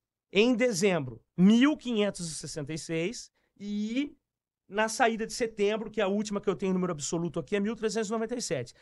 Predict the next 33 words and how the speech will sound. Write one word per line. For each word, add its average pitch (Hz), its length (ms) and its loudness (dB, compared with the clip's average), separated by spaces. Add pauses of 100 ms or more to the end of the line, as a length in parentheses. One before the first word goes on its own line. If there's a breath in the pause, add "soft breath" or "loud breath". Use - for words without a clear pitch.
Agora, 196 360 2
olha 220 180 4
só, 147 300 -2 (380)
isso 208 80 -2
é 208 40 2
uma 233 40 2
coisa 220 240 0
que 226 80 -4
eu 220 60 0
tinha 214 180 -2
pensado, 196 720 0
eu 185 160 8
ouvi 180 220 4
falar 165 380 2
nisso 160 320 -2
lá 151 140 0
hoje, 175 360 0 (280 soft breath)
eu 165 140 4
acho 165 160 2
que 190 60 0
é - 20 4
um 185 60 4
argumento 185 360 0
importante 185 560 2
também, 156 400 -2 (160 loud breath)
eu 147 120 0
entendo 175 560 2
o 156 320 4
que 151 100 -8
o 151 60 0
Guilherme 147 340 -2
mencionou, 143 580 -4 (380 loud breath)
eu 165 240 2